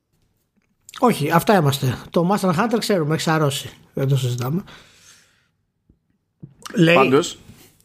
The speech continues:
Speaker 2: το Monster Hunter, ναι, αμέ.
Speaker 1: Πόσο, πόσο, δεκαπέντε;
Speaker 2: Μα το ζήτημα είναι, ξέρεις, δεν είναι απλά λέει Monster Hunter, είναι τα πόσα Monster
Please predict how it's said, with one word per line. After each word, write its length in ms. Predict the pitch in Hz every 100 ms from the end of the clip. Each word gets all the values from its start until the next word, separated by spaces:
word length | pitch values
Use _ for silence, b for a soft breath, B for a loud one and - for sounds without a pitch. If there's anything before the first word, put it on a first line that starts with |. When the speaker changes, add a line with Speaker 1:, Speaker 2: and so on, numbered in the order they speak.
| _ _ _
Speaker 2:
το 140 | - 117
Monster 160 | 135 127
Hunter, 60 | 135
ναι, 100 | 147
αμέ. 280 | 95 160 - - - _ - - -
Speaker 1:
Πόσο, 360 | 196 208 156
πόσο, 280 | 139 180 -
δεκαπέντε; 560 | 123 127 120 147 160 -
Speaker 2:
Μα 180 | - -
το 140 | 123
ζήτημα 360 | 107 147 160 165
είναι, 160 | 165 151
ξέρεις, 220 | 190 131
δεν 100 | 143
είναι 100 | 160
απλά 380 | 143 131 117 107
λέει 240 | 107 110 104
Monster 280 | 107 101 104
Hunter, 160 | 104
είναι 380 | 113 123 131 135
τα 120 | 123
πόσα 440 | 120 - 165 170 123
Monster 240 | 117 117